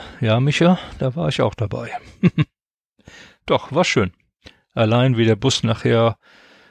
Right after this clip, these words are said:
äh, rangieren musste, um von dem Konzert der Festung da, äh, wieder wegzukommen. Das hatte was.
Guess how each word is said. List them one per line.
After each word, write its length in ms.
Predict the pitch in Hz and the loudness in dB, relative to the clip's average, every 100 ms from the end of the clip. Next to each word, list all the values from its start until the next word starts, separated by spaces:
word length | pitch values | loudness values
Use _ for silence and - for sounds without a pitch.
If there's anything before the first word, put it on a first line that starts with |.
| _ | _
äh, 100 | 123 | 0
rangieren 600 | 113 101 110 104 123 117 | 2 2 0 2 2 4
musste, 480 | 113 113 - 107 107 | 4 2 0 -2 -2
um 380 | - 107 110 107 | -4 -4 -2 -4
von 240 | - 110 | -2 0
dem 200 | 104 107 | 2 0
Konzert 600 | - - 104 - 110 110 | -4 -6 -2 0 0 0
der 140 | 110 107 | -2 -4
Festung 480 | - 113 - 107 104 | -2 -2 0 -2 0
da, 420 | 104 107 - _ _ | 0 0 -4 _ _
äh, 360 | 214 110 - 113 | -8 -4 -4 -4
wieder 200 | 113 110 | -2 -2
wegzukommen. 580 | 131 - - - 101 107 | 0 -2 -4 -4 -4 -2
Das 260 | 120 - | -4 -2
hatte 240 | - - 98 | -2 -2 -6
was. 300 | 87 - | -4 -4